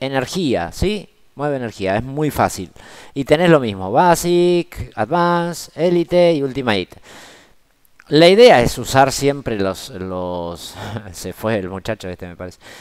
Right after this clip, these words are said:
La idea es siempre usar el Ultimate, ¿por qué? Porque no nos vamos a quedar cortos. Por ejemplo, si nosotros agarramos, ¿no? Y tenemos un solo generador de energía como de este molino.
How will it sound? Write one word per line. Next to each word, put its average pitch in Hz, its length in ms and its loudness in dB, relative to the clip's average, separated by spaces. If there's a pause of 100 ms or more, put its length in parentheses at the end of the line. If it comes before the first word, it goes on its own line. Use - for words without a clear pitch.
(240)
La 135 100 8
idea 208 220 8
es - 40 0
siempre 190 300 -2
usar 160 220 2
el 151 100 2
Ultimate, 147 560 -4
¿por 131 180 -6
qué? 202 240 0
Porque 120 800 -4
no 120 260 -2
nos 160 120 0
vamos 151 240 -4
a 123 80 -2
quedar 110 260 0
cortos. 90 340 -10
Por 120 140 -4
ejemplo, 110 540 -4 (420)
si - 200 -4
nosotros 208 680 0 (360)
agarramos, 123 680 2
¿no? 175 400 -8
Y 123 140 -12
tenemos 147 880 -4
un 190 200 -8
solo 196 360 -2
generador 147 580 0
de 139 140 0
energía 127 800 -2
como 113 260 -8
de 110 140 -4
este 110 220 -6
molino. 98 580 -6